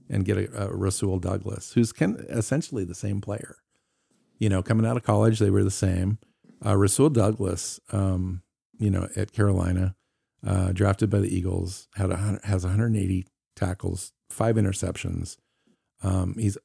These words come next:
okay. You know, he, he, he's, he'd be a decent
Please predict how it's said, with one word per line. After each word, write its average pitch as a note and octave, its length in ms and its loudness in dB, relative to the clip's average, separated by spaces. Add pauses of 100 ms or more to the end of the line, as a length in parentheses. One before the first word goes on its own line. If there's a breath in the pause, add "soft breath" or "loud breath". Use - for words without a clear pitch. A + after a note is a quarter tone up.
(140)
okay. G#2+ 760 -2 (180)
You G2+ 120 -4
know, F#2+ 120 -2
he, F#2+ 180 -2
he, G#2 220 -6 (120)
he's, G2+ 460 0 (560)
he'd A#2 260 0
be A#2+ 160 4
a G2+ 40 2
decent B2+ 840 -2